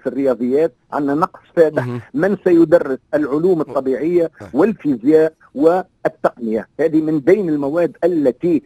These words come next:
Speaker 1: نشكو فيها شحاً، وعوض البحث عن الحلول بتنا نبحث عن حلول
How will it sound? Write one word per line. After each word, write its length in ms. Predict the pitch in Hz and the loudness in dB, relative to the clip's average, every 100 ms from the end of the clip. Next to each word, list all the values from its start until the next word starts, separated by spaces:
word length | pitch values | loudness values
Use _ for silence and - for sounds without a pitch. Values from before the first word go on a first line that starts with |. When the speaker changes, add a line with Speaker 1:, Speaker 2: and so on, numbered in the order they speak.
| _ 110 | _ -4
Speaker 1:
نشكو 540 | 131 190 - 151 135 | -2 -2 -4 -4 -4
فيها 260 | - 180 135 | -2 -2 -2
شحاً، 520 | - 190 - - 180 - _ - | -2 -2 -2 -2 -2 -4 _ 2
وعوض 580 | 143 143 214 185 139 131 | 2 4 0 0 -2 -2
البحث 400 | 143 123 175 - | -4 -2 -6 -4
عن 160 | 123 147 | -6 -6
الحلول 500 | 131 - 131 165 160 _ _ - | -6 -6 0 2 2 _ _ 0
بتنا 440 | 196 - 170 175 _ _ | 0 0 -8 -8 _ _
نبحث 400 | 254 - - 180 - | -4 -4 -2 -8 -6
عن 200 | 120 156 | -8 -8
حلول 500 | - 156 180 147 | -6 -2 0 0